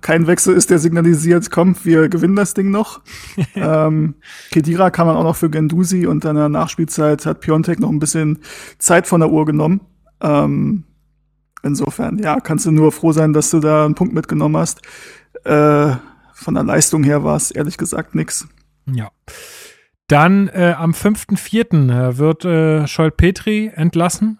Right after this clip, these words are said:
Speaker 2: bei Hertha B S C. Ähm, ja, er hatte ja, äh, hatten wir ja hier auch ausführlich drüber gesprochen, einer ungarischen Zeitung ein Interview gegeben, in dem er sich problematisch geäußert hat gegenüber, äh, ja, Flüchtlingen und, äh, auch,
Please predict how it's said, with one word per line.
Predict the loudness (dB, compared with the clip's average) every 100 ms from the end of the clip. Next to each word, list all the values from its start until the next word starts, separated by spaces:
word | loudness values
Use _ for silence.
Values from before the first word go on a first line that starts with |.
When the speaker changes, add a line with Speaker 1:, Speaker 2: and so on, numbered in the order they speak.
| _
Speaker 2:
bei | -2
Hertha | 0 0 0
B | 0
S | -2 -4
C. | -2 0 -2 -2
Ähm, | 0 2 2 2 0 0 0 -4 -8 -4
ja, | 0 0
er | 0 -2
hatte | 0 0
ja, | 2 2 2 0
äh, | -4 -8 -4 -2 -2 -4 -6
hatten | -4 -2
wir | 0
ja | 2
hier | 2 2
auch | 0 0
ausführlich | 4 4 4 2 2 2
drüber | 0 0 0
gesprochen, | -2 -4 -2 -2 -6 -12 -18 -18 -20 _
einer | -4 0
ungarischen | 2 2 2 2 -2
Zeitung | 0 2 2 0 -2
ein | -4 -4 -2 -2
Interview | 0 2 2
gegeben, | -2 -2 0 2 2 0
in | 0
dem | 2 2
er | 0
sich | 0 -4 -6 _ -2
problematisch | 0 2 2 0 -4 -8
geäußert | -4 -2 0 0 2
hat | 0 0 -4
gegenüber, | -2 0 0 0 0 0 0 -2 -2 -4 -6
äh, | -8 -8 -8
ja, | -8
Flüchtlingen | -2 0 2 2 2 4 2 0
und, | -2 -2 -2 -4 -8
äh, | -8 -8
auch, | -8 -8 -10